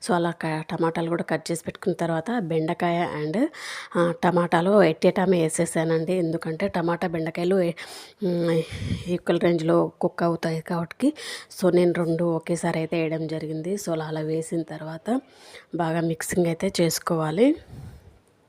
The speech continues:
చూడండి, ఆయిల్లో కాస్త అలా ఫ్రై అవ్వనివ్వాలి.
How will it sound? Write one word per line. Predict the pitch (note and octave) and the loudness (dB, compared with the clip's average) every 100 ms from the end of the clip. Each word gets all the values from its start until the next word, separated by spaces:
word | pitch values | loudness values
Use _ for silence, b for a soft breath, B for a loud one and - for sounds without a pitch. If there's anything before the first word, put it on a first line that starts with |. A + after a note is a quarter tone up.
| _ _ _ - B B B B - | _ _ _ -20 B B B B -4
చూడండి, | F#3 F3+ F3+ | -2 -2 0
ఆయిల్లో | F#3 E3+ F3 F3+ | 0 2 2 2
కాస్త | F3+ E3+ - | 0 -4 -4
అలా | E3+ E3+ | -4 -4
ఫ్రై | F3 E3+ E3+ | -4 -4 -2
అవ్వనివ్వాలి. | E3+ D#3+ E3 G#3 E3+ E3 G#3 D4+ | -2 -2 -4 -6 -8 -6 -6 -8